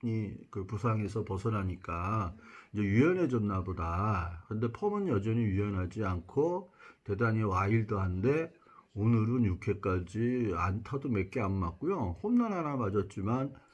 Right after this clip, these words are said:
승리 투수가 됐어요. 삼진도 막 여섯 개인가 일곱 개 잡고, 어, 김광현이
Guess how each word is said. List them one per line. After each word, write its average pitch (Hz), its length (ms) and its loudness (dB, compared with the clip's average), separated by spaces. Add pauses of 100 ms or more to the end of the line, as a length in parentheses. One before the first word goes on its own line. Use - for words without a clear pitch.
승리 254 320 2
투수가 113 380 -4
됐어요. 87 360 -4
삼진도 160 600 0
막 107 240 0
여섯 90 240 -2
개인가 160 260 -2
일곱 131 240 2
개 113 120 0
잡고, 107 640 -2
어, 117 300 4
김광현이 101 760 0